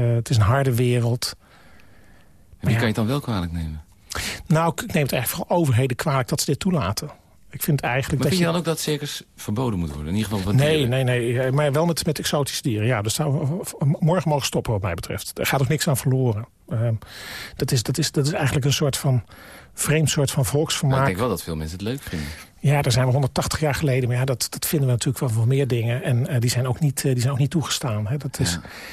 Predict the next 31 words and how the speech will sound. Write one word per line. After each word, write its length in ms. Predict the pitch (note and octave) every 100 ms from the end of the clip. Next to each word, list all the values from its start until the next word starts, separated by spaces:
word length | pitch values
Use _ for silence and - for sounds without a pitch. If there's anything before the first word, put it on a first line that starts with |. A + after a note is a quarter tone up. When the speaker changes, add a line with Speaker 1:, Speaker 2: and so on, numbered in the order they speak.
| - - -
Speaker 1:
niet 300 | - D3+ E3 -
alles, 500 | E3 C3+ - - -
eh, 320 | E3 - C3 C3
wat 160 | C#3
mensen 260 | D3 C3 C3+
leuk 240 | C#3 C#3
vinden, 360 | - C#3 C3 B2
moet 140 | C3+
je 80 | -
ook 100 | C3+
toelaten. 680 | - D3 B2+ D#2+ - - B2 -
Eh, 100 | -
Speaker 2:
Nee. 160 | A2+ A2+ -
Speaker 1:
en, 240 | A#2+ A2
eh, 160 | G#2+ G#2 G2+ -
ik 120 | -
vind 160 | D3+
dat 120 | C3 -
je 60 |
daar 180 | C3 G2
als, 240 | A2+ - G#2
als, 280 | A#2 - -
als 180 | A#2 -
samenleving 680 | C3 C3+ A#2 G#2+ G#2 C#3
een 60 | B2
soort 220 | C3 -
ethische 360 | D3 A#2+ A#2 A#2+
keuze 340 | - D3+ A#2+
in 80 | A2+
moet 100 | G#2+
maken. 300 | G2+ F#2+ -